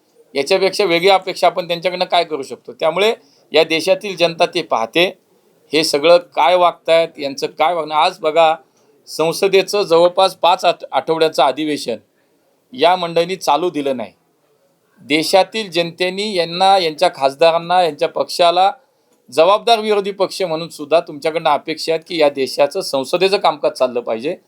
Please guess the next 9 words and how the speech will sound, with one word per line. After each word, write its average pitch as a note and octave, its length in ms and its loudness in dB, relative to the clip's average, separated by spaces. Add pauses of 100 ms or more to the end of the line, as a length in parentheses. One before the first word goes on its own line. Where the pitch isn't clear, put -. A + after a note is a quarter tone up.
(400)
त्या E3 100 4
ठिकाणी F3 520 -2 (300)
नागरिकांचे E3+ 760 -4
प्रश्न, E3 560 -4
नागरिकांच्या E3 760 0 (440)
विषयावरती E3 720 2
धोरणात्मक D#3 520 -2
निर्णय D#3+ 360 -4
होतात B2+ 380 0